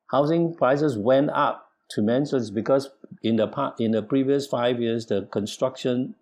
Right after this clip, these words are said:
construction level was not adequate. So prices went up. So the government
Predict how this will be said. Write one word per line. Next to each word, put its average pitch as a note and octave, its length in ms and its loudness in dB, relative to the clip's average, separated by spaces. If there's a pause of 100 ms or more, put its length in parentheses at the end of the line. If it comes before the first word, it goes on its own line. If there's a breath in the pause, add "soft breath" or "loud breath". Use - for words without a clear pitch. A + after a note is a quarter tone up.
(440)
construction C3+ 540 0
level A2 420 2
was G2+ 380 -2
not C#3 340 2
adequate. A#2 560 -2
So B2 180 -2
prices C#3+ 460 -2
went A#2 200 0
up. A2 180 -8 (360)
So C#3+ 220 0
the C3+ 80 4
government C3+ 760 0